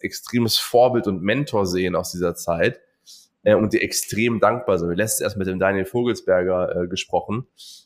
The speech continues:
ähm, der ja auch früher bei uns war.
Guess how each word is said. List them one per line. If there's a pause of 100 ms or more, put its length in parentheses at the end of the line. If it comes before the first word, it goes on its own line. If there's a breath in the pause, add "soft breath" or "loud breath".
(160)
ähm,
der
ja
auch
früher
bei
uns
war.